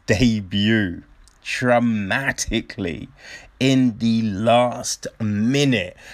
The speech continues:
I feel it was on the buzzer, really, against Paul Craig. Craig hit a triangle with the,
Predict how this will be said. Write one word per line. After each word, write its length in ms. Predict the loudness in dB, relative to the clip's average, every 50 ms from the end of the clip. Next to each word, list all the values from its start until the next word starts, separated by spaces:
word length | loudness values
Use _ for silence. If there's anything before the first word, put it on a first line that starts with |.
| -8 -4
I 120 | -4 -4
feel 260 | 0 4 4 4 4
it 80 | 4 2
was 120 | -2 -8 -4 -2
on 220 | 0 0 2 2
the 80 | 0 0
buzzer, 720 | -2 0 2 4 4 4 2 0 0 -2 -2 -2 -4 -8 _ _ _ -20 _ _ _
really, 520 | 0 0 2 2 2 -2 -4 -6 -8 -10 -12 -16 _ _ _ -20 -20 -20 _ -6
against 440 | -2 2 4 4 4 2 0 -6 -8
Paul 300 | 0 2 4 4 2 0
Craig. 760 | -4 -10 -4 2 2 2 2 2 -2 -6 -8 -10 -12 -16 -20 -20 -20 -20 -20 _
Craig 600 | -8 -6 0 2 2 4 4 2 2 0 -4 -8 -10 -10 -14 _ _ -16
hit 300 | -6 -2 0 0 0 0 0
a 80 | -4
triangle 920 | -4 -4 -4 0 2 2 2 2 2 0 -2 -4 -2 -2 -2 -2 -2 -6 -8 -14 _ -20 -20 -20 _ _ _ 0
with 380 | 2 4 4 4 0 -6 -12 -16 -18 -6
the, 240 | -4 -4 -2 -4 -6